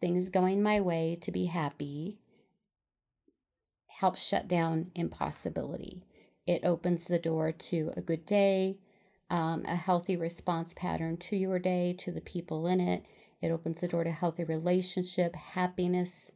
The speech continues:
for you, greater satisfaction in your life. So don't be afraid to tackle this one and be honest with yourself. That's the hardest person to be honest with.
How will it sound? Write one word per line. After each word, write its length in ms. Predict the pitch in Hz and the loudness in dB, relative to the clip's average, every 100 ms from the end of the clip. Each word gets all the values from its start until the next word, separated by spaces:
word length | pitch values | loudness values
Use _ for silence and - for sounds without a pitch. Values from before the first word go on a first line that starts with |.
| _ _ | _ _
for 120 | - | -2
you, 380 | 170 180 190 185 | 0 2 4 4
greater 360 | 180 165 160 165 | 2 0 2 -2
satisfaction 880 | - 160 160 - - 170 - - 165 | 0 -2 -2 -6 -2 -2 -4 -6 -4
in 100 | 165 | -2
your 160 | 165 | -2
life. 480 | 165 156 175 240 - _ - - - | -2 -2 -2 -4 -8 _ -20 -20 -10
So 160 | - | -6
don't 360 | 180 190 175 - | 0 2 2 0
be 120 | 196 | 0
afraid 420 | 226 - 214 208 | 0 2 2 2
to 120 | - | -4
tackle 520 | 185 - 190 190 202 185 | -6 -2 -2 0 0 2
this 260 | 180 180 | 2 0
one 180 | 180 175 | -2 -2
and 100 | 170 | -2
be 200 | 175 170 | -2 -2
honest 920 | 165 185 233 208 175 180 - - - _ _ | 0 2 4 4 2 -2 -6 -16 -20 _ _
with 160 | 202 185 | -6 -2
yourself. 800 | 190 180 - 254 247 196 185 185 - - _ _ _ | -2 -2 2 6 6 6 4 2 -8 -20 _ _ _
That's 160 | 180 180 | -4 0
the 60 | |
hardest 380 | 190 196 202 202 | 4 4 2 0
person 280 | 214 202 214 | 0 2 2
to 60 | |
be 120 | 214 233 | 4 4
honest 420 | 233 214 202 - | 4 4 2 0
with. 320 | 180 196 - | 0 0 -4